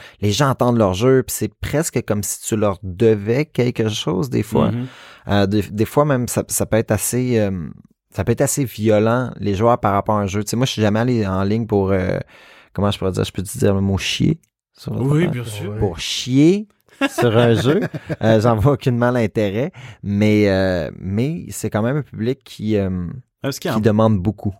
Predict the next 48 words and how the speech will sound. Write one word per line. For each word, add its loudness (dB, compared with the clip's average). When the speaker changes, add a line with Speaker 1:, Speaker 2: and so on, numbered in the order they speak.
Speaker 2:
il -8
y -6
a -8
un -10
prix -10
aussi, -12
hein. -14
Euh, -18
acheter -16
un -12
jeu, -4
ça -12
coûte -16
cher. -10
Donc, -12
euh, -10
Speaker 1:
Ouais, 0
mais 0
tu -8
sais, -2
t'es-tu -4
déjà 2
allé 4
au 2
cinéma ? 0
Cinéma, -4
tu -8
y -6
vas 0
pour -4
deux. -2
Euh, 4
disons -4
que -14
c'est -8
quinze -4
dollars 0
par -4
Speaker 2:
Bien -6
Speaker 1:
personne, -6
Speaker 2:
sûr. -10
Speaker 1:
trente -6
dollars. 2
Speaker 2:
Ouais, -4
Speaker 1:
Tu -8
Speaker 2:
bien -8
Speaker 1:
viens 0
Speaker 2:
sûr. 0